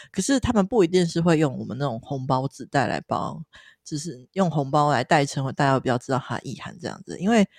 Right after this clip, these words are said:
法国人更多是会用普通的信封袋来装钱这样子。然后，不过包钱给小朋友这里就很像我们春节那种压岁钱的意思。不过在法国那边，他们是叫这个叫做“新年礼物”的意思。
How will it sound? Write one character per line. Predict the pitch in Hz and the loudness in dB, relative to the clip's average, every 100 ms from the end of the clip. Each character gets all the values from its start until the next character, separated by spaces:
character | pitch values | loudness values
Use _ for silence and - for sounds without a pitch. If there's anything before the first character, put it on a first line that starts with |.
| - _ | -20 _
法 | 226 170 | 2 2
国 | - 127 | 2 -2
人 | 101 | -2
更 | 143 170 | -2 -2
多 | 143 143 | -2 -4
是 | 139 135 | -4 -6
会 | 151 143 | -6 -4
用 | 139 127 | -4 -6
普 | - 123 | -10 -10
通 | 165 151 | -8 -8
的 | |
信 | - 156 | -8 -6
封 | 135 131 131 | -6 -8 -4
袋 | 139 | -6
来 | - - | -6 -10
装 | - 113 120 | -10 -10 -10
钱 | - - - | -10 -10 -8
这 | 123 | -12
样 | - | -12
子。 | - - _ _ _ _ _ _ _ _ _ | -20 -20 _ _ _ _ _ _ _ _ _
然 | 190 160 | -2 2
后， | 175 165 - - - | 2 2 -4 -20 -10
不 | - 180 | 0 8
过 | 208 | 8
包 | 180 180 180 | 10 10 8
钱 | - 139 | 4 -2
给 | |
小 | 143 117 | 0 -2
朋 | 131 | -4
友 | 117 | -4
这 | 131 | -4
里 | 113 | -4
就 | 135 | -4
很 | 147 - | -4 -6
像 | - 117 | -6 -6
我 | |
们 | 113 | -8
春 | - - 127 | -8 -6 -6
节 | 127 - - | -6 -8 -8
那 | |
种 | 117 | -10
压 | 120 110 | -6 -6
岁 | - - | -4 -6
钱 | - - - | -8 -14 -14
的 | - | -14
意 | - | -14
思。 | - - - - _ | -14 -16 -18 -20 _
不 | 180 | 0
过 | 214 | 2
在 | 208 | 2
法 | 220 240 170 | 0 0 -2
国 | 139 87 139 | -2 -2 -4
那 | |
边， | 135 127 | -6 -6
他 | 143 | -8
们 | 147 | -8
是 | 139 | -8
叫 | 147 135 | -2 0
这 | 117 98 | 0 -6
个 | 98 | -6
叫 | 131 | -4
做 | 131 | -6
“新 | - 160 | -6 -8
年 | 170 131 | -6 -8
礼 | 117 80 | -12 -12
物” | 110 | -12
的 | - | -14
意 | - - | -18 -18
思。 | - 73 | -18 -18